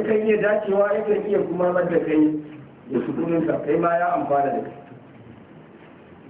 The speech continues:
To an samu wannan hadisin daga Safiya bintu Abi Ubayd. Ita mata ce ga Abdullah bin Umar, kuma babanta shine Abu Ubayd, wa huwa ibnu Mas'ud as-Saqafi.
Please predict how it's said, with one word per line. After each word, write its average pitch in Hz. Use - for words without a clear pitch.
To -
an 196
samu 240
wannan 240
hadisin 196
daga 160
Safiya 202
bintu 180
Abi 170
Ubayd. 160
Ita 190
mata 165
ce 175
ga 151
Abdullah 156
bin 156
Umar, 151
kuma 170
babanta 175
shine 170
Abu 151
Ubayd, 165
wa 127
huwa 170
ibnu 165
Mas'ud 151
as-Saqafi. 156